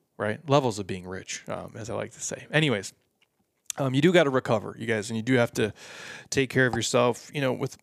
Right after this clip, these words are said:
again, tissue work, massage, mobility, uh, different, uh, training therapies,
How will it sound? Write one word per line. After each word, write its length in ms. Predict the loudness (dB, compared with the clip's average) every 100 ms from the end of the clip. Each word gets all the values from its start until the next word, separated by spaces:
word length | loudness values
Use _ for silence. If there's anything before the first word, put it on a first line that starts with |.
| -10
again, 320 | -6 -4 -6 2
tissue 320 | 2 4 4
work, 320 | 6 4 2
massage, 560 | -6 0 2 4 2 0 -16 -20 _ _ _ _ _ _ -14 -4
mobility, 720 | 2 6 6 6 6 2 -2 -14 -6 -2
uh, 120 | 2
different, 480 | 2 2 -2 -2 0
uh, 140 | 0
training 320 | 0 -2 -2
therapies, 600 | 0 2 2 0 -2 -4